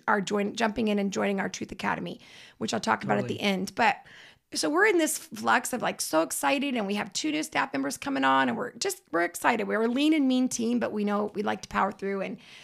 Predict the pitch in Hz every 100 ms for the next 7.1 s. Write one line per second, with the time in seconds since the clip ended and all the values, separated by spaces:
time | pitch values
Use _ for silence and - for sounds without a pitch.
0 | - - - 285 359 370 233 220 214 -
1 | 214 - 262 302 285 247 233 226 - 208
2 | 208 208 214 - 247 269 240 226 208 214
3 | - 240 - 202 202 220 190 220 226 -
4 | 233 285 - 320 285 254 - - - -
5 | 254 - - 277 277 - 202 190 190 -
6 | 214 196 190 202 220 196 190 190 214 269